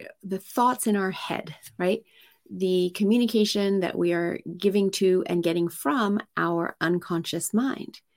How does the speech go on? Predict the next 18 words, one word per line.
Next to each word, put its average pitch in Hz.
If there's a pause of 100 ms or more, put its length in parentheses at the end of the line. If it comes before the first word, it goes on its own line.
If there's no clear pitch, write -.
(360)
And 233
I 254
want 262
you 330
to 330
stop 233
and 214
think -
for -
a 175
moment 165
about 175
the 170
way 180
you 190
talk 165
to -
yourself. -